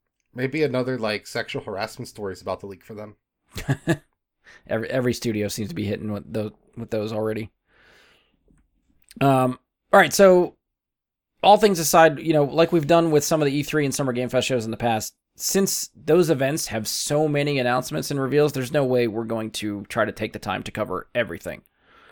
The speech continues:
Speaker 2: Um, so what we've done the last couple of years is basically each of us picks three games that most appeal to us from any of the events we've seen so far, and then we just kinda talk about them.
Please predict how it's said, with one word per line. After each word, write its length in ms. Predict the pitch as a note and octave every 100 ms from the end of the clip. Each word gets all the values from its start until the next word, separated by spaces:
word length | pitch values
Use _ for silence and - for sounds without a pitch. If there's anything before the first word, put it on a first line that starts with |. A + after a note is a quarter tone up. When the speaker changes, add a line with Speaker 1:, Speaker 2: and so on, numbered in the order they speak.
| _ _
Speaker 2:
Um, 400 | A2+ A2 G2+ G2 -
so 200 | - B2
what 360 | A#2 G2+ D#3
we've 140 | D#3+ C#3+
done 140 | D3+
the 60 | C#3+
last 180 | C#3
couple 160 | - C3
of 40 | C3
years 260 | C3 B2
is 160 | - A#2
basically 340 | B2 C3 C3
each 180 | A#2+ C#3
of 100 | C#3
us 160 | C3 -
picks 500 | - D3 C3+ - - _ _ _ -
three 240 | E3 G3+
games 320 | F3 F3 E3
that 100 | C#3+
most 220 | D3+ D3 D3
appeal 240 | C#3+ C#3
to 120 | C#3
us 260 | A#2+ B2+ -
from 220 | - A2+
any 220 | B2+ D3+
of 100 | C#3+
the 100 | C3+
events 320 | B2+ B2+ B2
we've 180 | A#2 A#2
seen 240 | - C#3 A#2+
so 200 | - A#2
far, 460 | - G#2+ G#2+ G#2+ -
and 140 | A2+
then 160 | G#2 G#2
we 100 | G2+
just 220 | G2 -
kinda 180 | G#2+ F2
talk 200 | F#2 -
about 200 | C2+ -
them. 140 | -